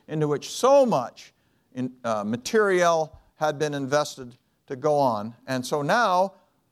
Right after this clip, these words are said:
the only thing we have to fall back on to supply those troops ashore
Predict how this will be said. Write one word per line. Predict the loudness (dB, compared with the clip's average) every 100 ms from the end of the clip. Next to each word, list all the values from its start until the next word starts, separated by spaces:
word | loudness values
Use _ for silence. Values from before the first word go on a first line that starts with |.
| -8
the | -2
only | 0 0 -2
thing | -6 -4
we | 0
have | 0 -2
to |
fall | -6 -2 -2
back | 2 2 2 -2
on | -8 -8 -10 -14 _ _
to | -16
supply | -12 -8 0 2 2
those | 0 -4 -6
troops | -6 -6 -8
ashore | -10 -2 2 2 2